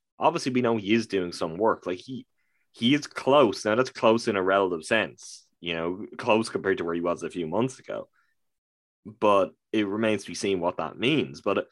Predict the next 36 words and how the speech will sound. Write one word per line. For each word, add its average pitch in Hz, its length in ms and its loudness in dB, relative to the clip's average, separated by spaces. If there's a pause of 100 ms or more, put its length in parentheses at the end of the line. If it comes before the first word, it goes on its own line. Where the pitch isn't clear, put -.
(320)
I, 110 200 2
I 104 120 0
do 117 200 4
think 127 260 0
the 101 120 -2
thing 104 280 -2
that, 85 300 -2 (320)
like, 85 520 0 (380)
and 123 100 2
maybe 254 320 4
it's 226 160 -2
just 214 200 -2
a - 40 0
case 190 300 2
of, 113 160 4
you 117 100 2
know, 117 140 4
you 113 300 -2
can't 170 340 -4
go 127 320 8
and, 98 260 0 (280)
uh, 85 160 0
and 92 200 -4
I've 113 300 0
talked 110 300 2
to 123 80 4
this, 127 200 4
and 90 120 0
I'm 85 120 -6
certainly, 104 540 0 (1040)
I'm 98 180 -2
not 104 240 4
opposed 110 440 4
to 90 80 -10
John 92 240 -2
Horst 92 440 0